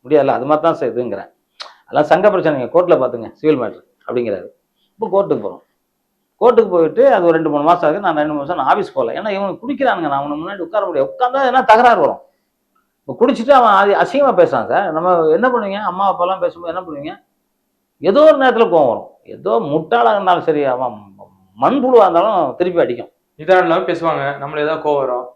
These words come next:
Speaker 1: அதுக்காக வீடியோ எடுத்துக்கிட்டே இருப்பான் அவன் ஒருத்தன். நான் தனியா தான் உட்காந்துருப்பேன், நான் யாரையும் கூட்டு போறதில்ல,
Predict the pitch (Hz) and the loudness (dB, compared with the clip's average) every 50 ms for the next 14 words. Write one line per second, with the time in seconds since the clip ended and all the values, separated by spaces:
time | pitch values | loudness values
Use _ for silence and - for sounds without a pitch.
0 | _ - 160 180 190 196 196 - 185 185 220 277 277 233 208 226 226 208 196 170 | _ 2 4 4 4 2 2 4 4 4 4 2 0 2 4 4 6 6 4 4
1 | 160 160 151 180 180 147 131 131 - - - 127 135 131 123 - 131 - - - | 0 0 6 6 6 6 6 2 -2 -4 -2 -2 0 0 0 0 -2 -2 -2 -6
2 | - - _ _ _ - 151 165 165 180 185 190 190 180 170 - 165 190 208 214 | -18 -20 _ _ _ -8 -2 2 4 4 6 4 4 2 0 0 -2 2 4 4
3 | 208 208 185 175 160 143 135 135 139 143 151 143 143 160 170 156 139 170 170 156 | 6 6 6 4 4 2 0 0 2 2 2 2 2 0 0 -2 -4 -2 -2 0
4 | 135 135 123 117 110 104 | 2 2 2 2 0 -2